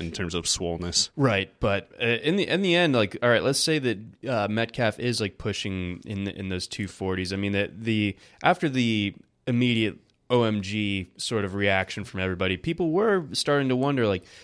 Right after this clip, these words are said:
Speaker 2: is that too much muscle to be
Speaker 1: Right.
Speaker 2: carrying into a combine type workout where you want your quick twitch to be, you know, at its best?
Speaker 1: Well, it's also con-, like, I don't know if anyone specifically tried to do this bad dot connecting, but I can imagine some,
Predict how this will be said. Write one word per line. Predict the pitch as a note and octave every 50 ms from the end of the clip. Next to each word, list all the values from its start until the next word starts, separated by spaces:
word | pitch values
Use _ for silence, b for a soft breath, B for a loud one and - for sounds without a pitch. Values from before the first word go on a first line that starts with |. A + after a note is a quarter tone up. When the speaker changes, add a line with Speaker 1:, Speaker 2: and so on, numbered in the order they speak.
| b b b b _
Speaker 2:
is | - C#3 C#3+ D3
that | F#3 G3+ G3 -
too | - - F#3
much | F3+ F3 D#3+ -
muscle | D3 C#3 C#3+ C#3+ - D3+
to | C3 C3
be | B2+ B2
Speaker 1:
Right. | A#2 A#2 G#2+ - - - - G2+ G#2 G2+
Speaker 2:
carrying | F#2+ C#3 C#3 C3 B2 A#2 A2+ A2 A2
into | - - A#2 A#2+ A#2 A2+ - - B2 A#2 A2
a | G#2 G2+
combine | - - B2+ B2 A#2+ A2+ A2 A2 A2
type | G#2+ - A2+ A2 G#2
workout | - A#2 B2 B2 A#2+ G#2 F#2+ F#2+ F#2+ F#2
where | G2+ F#2+ F#2+
you | F#2+ F#2+ F#2 F#2+ F#2+
want | F#2 G2 G#2 G#2+ - -
your | G#2 G2+
quick | F#2+ - - - A2+ G#2+
twitch | - - - A2 G#2 G2+ - -
to | - - G#2+
be, | F#2+ G2 G#2 G2 G2 F#2+ F#2 F#2 F#2+ - -
you | - - F#2 G#2 F#2+
know, | F2+ F#2 F2+ - -
at | G#2 G2+ G2
its | G2+ F#2 -
best? | _ A#2 G2+ F2+ - - - b b b b b
Speaker 1:
Well, | - E3+ F3
it's | F3 -
also | G3 G3+ G3 G3+ E3+
con-, | C#3+ E3+ D#3+ D3 -
like, | C#3 D3 C#3
I | C3 C3+ C3
don't | C3 C3 A#2+
know | A#2 A2
if | G#2+ -
anyone | A2 G2+ G2+ G#2 G#2 G2+
specifically | - - - - F#2 - - F#2+ F2 G2+ F#2 G#2 G2 F#2
tried | - - G#2+ F#2+ F#2+ -
to | F#2+
do | - F#2 F2+
this | F2+ F#2 F2+ E2+
bad | F2+ F2+ - _ - E2+ F2+ F2+ F2 F2 F2 F#2+ F#2 -
dot | - E2+ E2 E2+ - _
connecting, | - - G2+ F#2 F#2+ - _ - F#2+ F#2+ F#2+ F#2
but | F2 F2
I | F2+ F2
can | - -
imagine | F#2 F2+ F2 F2 F2 - F2 E2+
some, | - - - F2 F2 F2